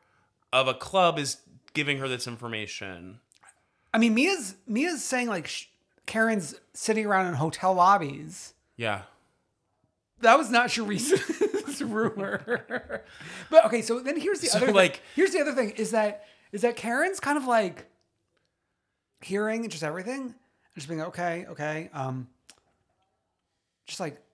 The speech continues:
Speaker 2: "Okay, we're not, w-, we don't listen to Charisse," or, like, "We don't do that." Like, there's no strong denial <laughs> anywhere to be found.
Speaker 1: I know, but I also think, like, she is maybe doing the thing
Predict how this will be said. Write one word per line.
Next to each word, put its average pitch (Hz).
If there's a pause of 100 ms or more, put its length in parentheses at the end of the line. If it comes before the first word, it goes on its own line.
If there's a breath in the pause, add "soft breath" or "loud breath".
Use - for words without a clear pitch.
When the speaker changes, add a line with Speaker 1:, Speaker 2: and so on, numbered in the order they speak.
(240)
Speaker 2:
"Okay, 180
we're 180
not, 233 (220)
w-, 190 (120)
we 247
don't 269
listen 170
to 147
Charisse," 147
or, 160
like, 160
"We 269
don't 320
do 220
that." 175
Like, 160 (500 soft breath)
there's 196
no 277 (560)
strong 202 (580)
denial 185
<laughs> -
anywhere 208
to 226
be 214
found. 196 (400 loud breath)
Speaker 1:
I 254
know, 285
but -
I 208
also 247
think, 196
like, 147 (580)
she 180
is 165
maybe 160
doing 143
the 131
thing 131